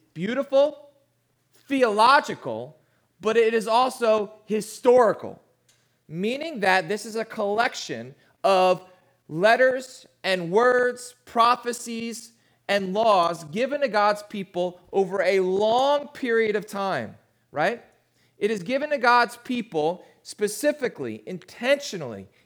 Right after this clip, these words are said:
in real space and time. These are not fairy tales. This is not Aesop's fables. These were given to people in their real lives.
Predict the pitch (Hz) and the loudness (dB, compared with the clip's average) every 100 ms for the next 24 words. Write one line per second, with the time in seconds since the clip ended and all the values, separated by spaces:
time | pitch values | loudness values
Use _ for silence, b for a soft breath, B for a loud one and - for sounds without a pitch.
0 | b 226 254 294 262 214 247 269 269 - | b -4 -2 -2 -4 -4 2 4 2 2
1 | 226 220 220 196 202 220 208 127 104 b | 2 2 0 -10 -6 -2 0 -2 -6 b
2 | b - 220 240 240 233 202 - 254 269 | b -8 -6 -4 -2 0 -2 2 2 2
3 | 277 262 247 247 247 - b 185 185 190 | -2 0 2 2 -2 -8 b -10 -8 -6
4 | 202 151 202 196 190 165 - 240 262 262 | -4 -2 -4 -2 -4 -4 -4 2 2 2
5 | 254 247 240 - b b 147 233 262 262 | 2 2 0 -8 b b -8 -2 -2 -2
6 | 202 185 214 180 240 254 247 240 - 214 | -2 0 0 2 0 0 -2 -6 -8 -10
7 | 208 202 196 - 233 247 247 - 180 202 | -6 -4 -4 -4 -4 -2 -2 -6 -6 -2
8 | 208 208 - 180 196 202 190 175 147 | 0 0 -2 -2 0 2 2 2 0